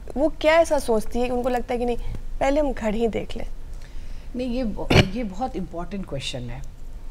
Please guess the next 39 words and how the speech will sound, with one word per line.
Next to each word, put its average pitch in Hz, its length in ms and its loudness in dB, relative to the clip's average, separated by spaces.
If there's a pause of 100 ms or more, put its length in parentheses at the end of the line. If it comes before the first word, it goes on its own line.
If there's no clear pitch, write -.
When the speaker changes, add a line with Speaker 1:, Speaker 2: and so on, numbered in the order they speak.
(300)
Speaker 2:
क्योंकि 262 500 -4 (100)
मैंने 208 300 -2
भी 233 120 0
देखा 214 340 -4
है 240 120 -4
कि 233 180 -6
बहुत 196 540 -2
मेरे 190 180 0
friends 180 480 -2
हैं 147 140 -4
जो 175 120 -2
शायद 202 220 0
मेरे 196 120 0
से 220 140 0
ज़्यादा 175 280 0
capable 165 580 0
हैं 120 240 0 (560)
और 180 160 4 (220)
लाइफ 170 400 4
में 208 140 0
अगर 180 300 0
उन्होंने 185 280 0
professionally 220 680 4
काम 175 280 2
नहीं 175 220 4
छोड़ा 151 280 0
होता 151 300 -2
तो 247 140 0
शायद 240 220 0
बहुत 190 340 0
आगे 156 220 -2
जाते 117 280 -4
हैं, - 80 -4 (440)
लेकिन 233 280 4
they 226 240 4
chose 208 360 0
to, 320 260 0
अ, 160 300 4 (920)
अ, 147 240 4